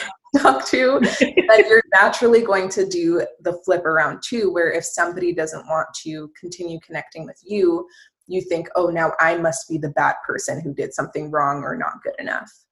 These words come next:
Speaker 2: Yes.
Speaker 1: So learning to also not see it as a personal thing when you say no to other people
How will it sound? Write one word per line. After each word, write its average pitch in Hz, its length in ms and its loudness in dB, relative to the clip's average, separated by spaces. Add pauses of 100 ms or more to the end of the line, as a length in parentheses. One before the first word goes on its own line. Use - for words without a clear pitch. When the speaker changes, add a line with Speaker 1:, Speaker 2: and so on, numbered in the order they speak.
(140)
Speaker 2:
Yes. 127 400 -6
Speaker 1:
So 185 420 4 (160)
learning 208 520 0 (200)
to 175 460 -2
also 180 400 0
not 165 220 0 (220)
see - 280 -6
it 175 60 0
as 165 180 -2
a - 80 -4 (300)
personal 175 580 -4
thing 165 240 -10
when 160 260 -6
you 226 280 -4
say 170 200 -8
no 170 200 -10
to - 140 -10
other - 280 -8
people - 500 -4